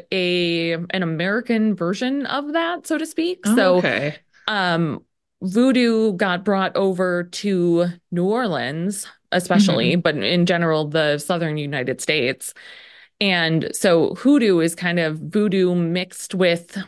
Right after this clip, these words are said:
Speaker 1: some more American, um,
Speaker 2: Like Christian stuff or
Speaker 1: Yeah, yeah. So there's, like, some, there's some Christianity mixed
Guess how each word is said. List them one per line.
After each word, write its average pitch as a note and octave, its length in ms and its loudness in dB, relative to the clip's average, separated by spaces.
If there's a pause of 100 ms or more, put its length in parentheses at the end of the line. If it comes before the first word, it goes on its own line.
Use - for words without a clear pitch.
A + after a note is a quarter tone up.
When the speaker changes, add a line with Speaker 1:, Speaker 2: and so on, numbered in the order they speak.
Speaker 1:
some F#3+ 240 2
more E3 680 4 (440)
American, E3+ 1040 0 (880)
um, C#3 800 -2 (220)
Speaker 2:
Like - 160 -10
Christian E4 680 -4
stuff E4+ 480 -6
or C#3 480 0
Speaker 1:
Yeah, D4+ 440 2
yeah. A#3+ 260 0
So C#4+ 180 -2
there's, D#4 260 0
like, D4 160 -2
some, B3+ 280 -2
there's A#3+ 260 -2
some G3+ 340 -2
Christianity B3 680 -2
mixed G#3+ 420 -4